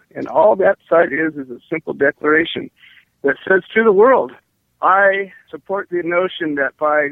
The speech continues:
December twenty-fifth, twenty eighteen, that there will be nobody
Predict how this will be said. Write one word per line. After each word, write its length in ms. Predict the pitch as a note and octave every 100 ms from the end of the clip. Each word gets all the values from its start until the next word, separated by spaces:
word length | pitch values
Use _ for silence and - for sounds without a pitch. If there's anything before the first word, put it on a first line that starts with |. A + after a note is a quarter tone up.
| B2+
December 460 | C#3 - E3 E3+
twenty-fifth, 580 | E3 - D#3 D3 E3 D#3+
twenty 320 | - D#3+ E3 D#3
eighteen, 560 | D#3 D#3 - F#3 F#3 F#3+ - - - -
that 140 | F3+
there 160 | F#3+ G3
will 180 | G#3+
be 160 | A3 B3
nobody 580 | A#3+ A#3 A3+ E3 A2+